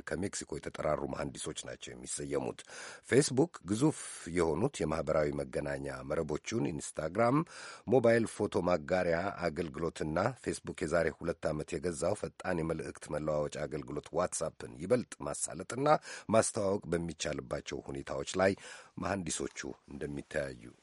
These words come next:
እንደሚወያዩ ታውቋል። ይህንን የፌስቡክ ጉባኤ ዝርዝር ሂደት ከሰሞኑ የሳይንስና ሕይወት ፕሮግራም ዘርዘር አድርገን እናቀርብላችኋለን።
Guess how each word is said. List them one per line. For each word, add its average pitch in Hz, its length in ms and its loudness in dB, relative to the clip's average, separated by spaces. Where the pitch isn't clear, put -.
እንደሚወያዩ 69 920 -2
ታውቋል። 71 540 4
ይህንን 78 340 -2
የፌስቡክ 87 760 -2
ጉባኤ 123 340 8
ዝርዝር 80 440 -2
ሂደት - 380 -6
ከሰሞኑ 69 440 -4
የሳይንስና 64 760 -10
ሕይወት - 340 -4
ፕሮግራም 98 400 4
ዘርዘር 87 340 6
አድርገን 90 320 6
እናቀርብላችኋለን። 113 1120 10